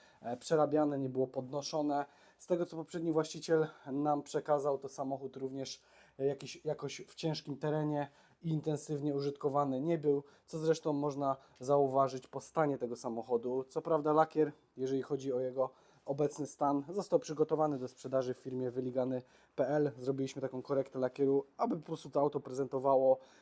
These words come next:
się ładnie i cieszyło oko. I moim zdaniem efekt jest naprawdę bardzo zadowalający.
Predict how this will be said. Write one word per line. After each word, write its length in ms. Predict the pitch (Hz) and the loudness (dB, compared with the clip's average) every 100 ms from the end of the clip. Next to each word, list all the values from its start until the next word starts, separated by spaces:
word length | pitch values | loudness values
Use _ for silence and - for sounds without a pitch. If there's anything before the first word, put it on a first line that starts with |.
| - | -2
się 160 | - | 8
ładnie 320 | 214 196 190 185 | 10 10 6 0
i 120 | 160 | -2
cieszyło 420 | 170 - 170 165 | -6 4 6 8
oko. 480 | 165 - 160 156 - _ _ - | 6 4 4 4 0 _ _ -2
I 60 | |
moim 240 | 190 170 151 | 2 4 2
zdaniem 420 | 139 147 147 143 | 2 2 2 0
efekt 340 | 135 131 131 127 | -4 -6 -6 -6
jest 140 | 120 | -8
naprawdę 400 | 131 123 120 120 | -6 -4 -2 -2
bardzo 380 | 120 117 120 127 | -2 -2 -4 -4
zadowalający. 800 | 127 127 135 143 147 - 185 | -2 2 2 0 -4 -2 -2